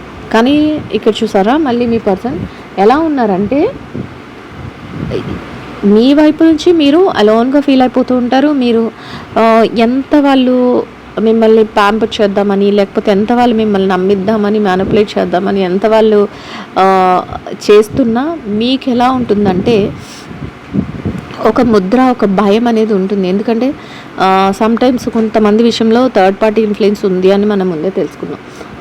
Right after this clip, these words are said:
So అట్లాంటి సిచ్యువేషన్స్‌లో ఎలా ఉంటుందంటే వీళ్ళు ఏం చెప్తున్నా కూడా అబద్ధమే చెప్తున్నారేమో అని మీకు అనిపిస్తుంది. కానీ వాళ్ళకేమనిపిస్తుందంటే వాళ్ళు ఎలా ఉంటారంటే, "నువ్వు తప్ప నాకు వేరే లోకం తెలీదు, నువ్వు తప్ప నాకు వేరే ప్రపంచం లేదు."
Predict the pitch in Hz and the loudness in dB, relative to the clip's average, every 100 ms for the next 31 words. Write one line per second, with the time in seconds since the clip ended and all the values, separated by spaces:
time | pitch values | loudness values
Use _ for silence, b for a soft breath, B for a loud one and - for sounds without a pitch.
0 | - 262 269 226 262 262 277 - 233 - | -4 0 0 0 0 0 0 -2 -6 -4
1 | 262 269 240 269 220 208 240 240 240 233 | -4 -4 -4 -2 0 0 -2 -4 -4 -4
2 | 196 208 226 208 B B B B B B | -4 -2 -2 -4 B B B B B B
3 | - - - - - - - - - 240 | -18 -18 -18 -18 -18 -18 -16 -6 2 4
4 | 240 247 247 214 240 269 269 247 247 233 | 4 4 6 6 6 2 -2 -2 -2 -2
5 | 233 226 247 214 190 190 214 220 208 185 | 0 2 2 2 0 0 0 0 0 -2
6 | 196 190 185 190 180 185 - 226 247 226 | 0 0 2 2 2 0 -2 -2 0 0
7 | 214 180 156 - 156 143 104 - B B | 0 -2 -2 -4 -6 -6 -8 -10 B B
8 | - - 247 277 302 220 202 233 302 302 | 0 0 0 -4 -4 -2 -2 -2 -8 -12
9 | 294 294 285 294 - 269 247 240 - 285 | -16 -14 -10 -8 -6 -2 -2 -2 -2 2
10 | 240 233 294 277 254 269 269 262 254 226 | 4 4 4 4 4 2 0 -2 -2 -2
11 | 240 349 B B B B - 240 247 277 | -4 -6 B B B B -2 0 0 0
12 | - 214 - 302 302 247 240 240 240 220 | 0 -2 0 0 0 0 2 2 2 2
13 | 214 262 247 220 220 202 214 233 247 220 | 2 0 0 2 2 2 -2 -2 0 -2
14 | - 277 285 269 226 233 233 196 - 233 | 0 0 0 2 4 2 0 -4 -2 -2
15 | 233 254 233 208 196 | -2 -2 0 0 0